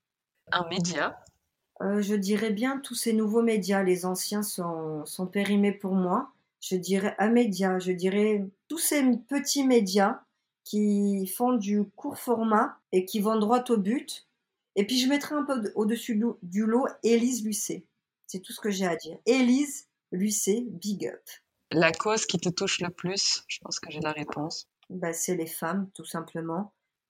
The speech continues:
Speaker 2: Euh, les femmes dans, dans toute sa splendeur. Les féminicides qui, je comprends toujours pas. La dernière en date, euh, elle était même pas au courant que son compagnon avait été libéré. Et elle est morte sous ses coups, je, je m'en remets pas.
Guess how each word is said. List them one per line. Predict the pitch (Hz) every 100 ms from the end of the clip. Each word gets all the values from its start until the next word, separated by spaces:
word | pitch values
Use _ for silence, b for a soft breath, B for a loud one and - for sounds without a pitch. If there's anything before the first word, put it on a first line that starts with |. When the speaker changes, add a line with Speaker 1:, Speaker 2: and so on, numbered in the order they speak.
| _ -
Speaker 2:
Euh, | - 87
les | 165 170
femmes | - 190 196 196
dans, | 165 165 156
dans | 127 170
toute | 170 196
sa | 190
splendeur. | 180 - 185 180 175 202 - _ _ _ _ -
Les | 180
féminicides | 180 202 196 196 196 - 226 -
qui, | - 180 160 151 147 147
je | -
comprends | 180 190 185 190
toujours | 185 190 185 -
pas. | 180 220 - _ _ _ -
La | 170
dernière | 180 190 196 196
en | 202
date, | 185 180 202 185
euh, | 160 156 151 170 175
elle | 175
était | 185
même | 190
pas | 190
au | 202
courant | 196 190 208
que | 208
son | - 170 165
compagnon | - 196 190 190 208
avait | 180 165
été | 185
libéré. | 180 180 180 175 202 - _ _ _ -
Et |
elle | 170 180
est | 185
morte | 202 240 247
sous | - 196
ses | - 185
coups, | 185 196 214
je, | 185 165 156 160
je | - 180
m'en | 175
remets | 175 180 175 -
pas. | 170 202